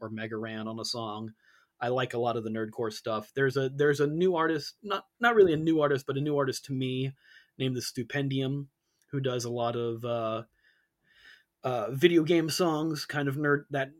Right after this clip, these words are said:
that era of nerdcore over on YouTube. And, uh, he is amazing. And, uh, he's an artist I'd love to work with on, on something. Dan Bull as well. Um, you know, the kind of YouTube nerdcore era stuff.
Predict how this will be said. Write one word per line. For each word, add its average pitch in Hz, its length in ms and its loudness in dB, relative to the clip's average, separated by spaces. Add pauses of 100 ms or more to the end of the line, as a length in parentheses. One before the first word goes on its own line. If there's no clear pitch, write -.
that 147 200 -2 (180)
era 151 240 4
of 156 180 -2
nerdcore 147 680 0 (200)
over 135 280 -2
on 131 180 -2
YouTube. 135 580 -2 (120)
And, 117 440 -4
uh, 113 400 -2
he 147 280 -2
is 131 300 0 (320)
amazing. 131 720 -2 (220)
And, 117 360 -4
uh, 113 100 -2
he's 135 240 -4
an 139 60 0
artist 127 260 -4
I'd 117 140 -2
love 117 160 -4
to 127 80 -8
work 110 240 -4
with 113 240 -4 (440)
on, 104 360 -8
on 107 180 -8
something. 120 360 -8
Dan 120 280 -6
Bull 113 320 -2
as 107 140 -8
well. 107 400 -8 (500)
Um, 95 480 -6 (100)
you 110 100 -10
know, 98 100 -12
the 101 80 -12
kind 113 200 -10
of 104 60 -16
YouTube 110 420 -8
nerdcore 110 560 -4
era 110 320 -6 (340)
stuff. - 540 -6